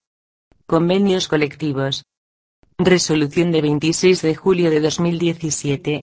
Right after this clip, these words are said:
de la Dirección General de Trabajo, por la que se ordena la inscripción en el registro de convenios y acuerdos colectivos de trabajo de la Comunidad Autónoma de Extremadura, y se dispone la publicación del acta de fecha uno de junio de dos mil diecisiete,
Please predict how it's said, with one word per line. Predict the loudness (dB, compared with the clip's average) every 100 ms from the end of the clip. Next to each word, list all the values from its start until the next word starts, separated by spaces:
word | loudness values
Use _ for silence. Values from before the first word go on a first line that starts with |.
| -6
de | -2 2
la | 2
Dirección | 2 0 -2 0 0
General | 0 -2 0 0 0
de | 0
Trabajo, | -2 -2 -2 -2 -4 -4 _ _ 0
por | 2
la | 2
que | -2
se | -2 -2
ordena | 0 0 0
la | 0
inscripción | -4 -6 -8 -6 -4 -2 0
en | 0
el | 0
registro | -2 -2 -2 -2 0
de | 0
convenios | 2 0 2 0 0 -2
y | -4
acuerdos | -2 -2 -2 -2
colectivos | -2 -2 -2 -2 -2 -2
de | -2
trabajo | -2 -2 -2 0
de | 2
la | 2 2
Comunidad | 0 0 2 2 2 0
Autónoma | 0 2 2 2 2
de | 0
Extremadura, | -2 -2 0 0 0 0 0 -4 -6
y | -4
se | -2 -2
dispone | -2 0 2 4
la | 2 0
publicación | -2 -4 -2 -4 0 2
del | 2
acta | 0 -2 -4
de | -4
fecha | -4 -4 0 0
uno | 2 2
de | -2
junio | -2 -2 0 2
de | 0
dos | 0 -2
mil | -2 -2
diecisiete, | -4 -4 -6 -4 -4 -4 -6 -6